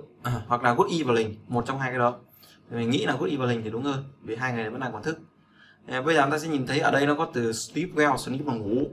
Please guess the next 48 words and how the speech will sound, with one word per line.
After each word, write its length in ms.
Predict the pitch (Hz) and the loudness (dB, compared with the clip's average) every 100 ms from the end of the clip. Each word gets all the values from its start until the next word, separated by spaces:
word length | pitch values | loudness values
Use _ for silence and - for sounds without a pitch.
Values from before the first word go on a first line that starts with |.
| - | -8
Thì 140 | 123 120 | -12 -8
không 100 | - | -6
phải 160 | 117 | -4
đi 140 | 113 170 | -2 0
ngủ 240 | 160 135 | 2 2
thì 60 | 151 | 2
phải 100 | 143 | -2
chúc 140 | 143 156 | -2 -2
ngủ 140 | 135 | 2
ngon. 360 | 165 170 180 - | 4 4 2 -4
Thì 80 | - | -12
thế 120 | 135 | -6
là 260 | 139 123 131 - - - | -2 -2 -4 -8 -20 -10
good 140 | 143 143 | -6 -2
night 300 | 139 127 117 | -2 -2 -8
là 60 | - | -10
chúc 120 | 117 | -10
ngủ 100 | 101 | -6
ngon. 220 | 113 110 - - - _ - | -4 -4 -8 -20 -20 _ -2
Rồi. 300 | 110 113 120 - - _ _ _ _ | 4 6 4 -4 -18 _ _ _ _
Have 360 | - 175 175 - - | -4 0 2 0 0
a 100 | 147 147 147 | 4 4 4
good 160 | 208 - | 0 2
sleep. 500 | - 156 127 101 - | 2 4 2 0 -6
Thì 100 | 120 | -6
các 60 | 135 | -2
bạn 160 | 127 | -2
chép 280 | - 185 185 | 0 -2 0
ngay 220 | 165 175 | 4 4
cái 100 | 170 - | 2 2
câu 360 | 165 156 143 - | 6 6 4 0
have 280 | 190 190 185 - _ _ - | 4 4 2 -10 _ _ -12
a 80 | 131 127 | -6 -2
good 140 | 170 139 | -2 -2
sleep 440 | - 131 123 110 - | -4 -6 -4 -6 -6
vào. 260 | 104 - - - - - _ | -8 -10 -16 -20 -20 -20 _
Nha, 180 | 143 147 117 110 | -2 0 0 2
good 180 | 110 131 | 2 2
là 80 | 113 | 4
tốt. 340 | 175 202 - _ _ - | 4 4 -4 _ _ -10
Vừa 120 | 117 | -4
học 160 | 107 110 | -2 0
rồi. 180 | 110 110 - _ _ _ _ | 0 -2 -10 _ _ _ _
Good 160 | - - - - - | -6 -6 -6 -18 -6
là 80 | - | 4
tốt. 260 | 151 - - - - | 4 2 -10 -20 -16
Còn 80 | 113 | -10
have 380 | 123 165 165 | -2 2 2